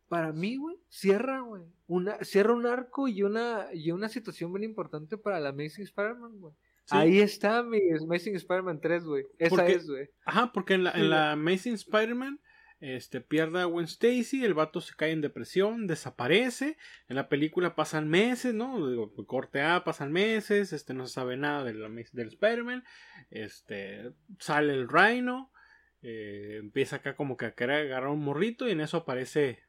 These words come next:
Speaker 2: Sp-, Spider-Man nuevamente, ¿no? Entonces,
Speaker 1: Nuevamente, así es.
Speaker 2: se ve ahí ya, entonces acaba la película. En una,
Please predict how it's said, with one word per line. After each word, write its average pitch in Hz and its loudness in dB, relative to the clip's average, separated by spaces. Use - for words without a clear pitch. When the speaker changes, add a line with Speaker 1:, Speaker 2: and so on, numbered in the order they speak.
Speaker 2:
Sp-, 113 -12
Spider-Man 139 -2
nuevamente, 123 -4
¿no? 117 -18
Entonces, 127 -4
Speaker 1:
Nuevamente, 151 -2
así 147 -6
es. 135 -4
Speaker 2:
se 165 10
ve 160 6
ahí 165 4
ya, 147 6
entonces 127 -2
acaba 143 4
la 135 0
película. 113 -6
En 151 -2
una, 156 0